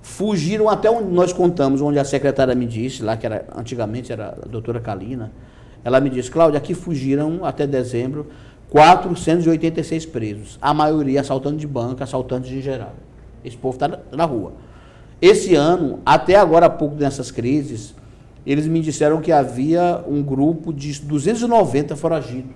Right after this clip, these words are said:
com essas confusões de duzentos e noventa, só esse ano. Se você somar esses aí, com mais o do ano passado e os de Pernambuco, você vai ter aí mais de mil presos perigosos que foram soltos em pouco tempo.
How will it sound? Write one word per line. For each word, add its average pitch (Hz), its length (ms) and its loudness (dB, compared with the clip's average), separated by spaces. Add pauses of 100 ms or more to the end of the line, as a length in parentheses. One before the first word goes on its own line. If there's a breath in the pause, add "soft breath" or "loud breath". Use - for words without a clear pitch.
(800)
com 135 120 -2
essas 139 200 -6
confusões 127 460 -10
de 123 80 -8
duzentos 123 400 -6
e 180 40 -8
noventa, 175 220 0
só 180 80 0
esse 202 200 0
ano. 123 240 -4 (360 loud breath)
Se - 140 -4
você 226 320 4
somar 208 400 6
esses 185 300 4
aí, 127 400 4 (440 loud breath)
com 160 120 2
mais 190 240 8
o 247 60 2
do 214 120 4
ano 240 120 4
passado 135 640 2
e 175 140 -6
os 185 120 -2
de 170 80 -6
Pernambuco, 131 680 -4 (260 loud breath)
você 156 240 2
vai 165 160 6
ter 165 140 2
aí 170 160 4
mais 175 280 6
de 220 80 -6
mil 196 280 -2
presos 180 340 6
perigosos 160 460 0
que - 60 -8
foram 170 200 0
soltos 175 320 0
em 180 80 -4
pouco 208 220 -2
tempo. 123 240 -10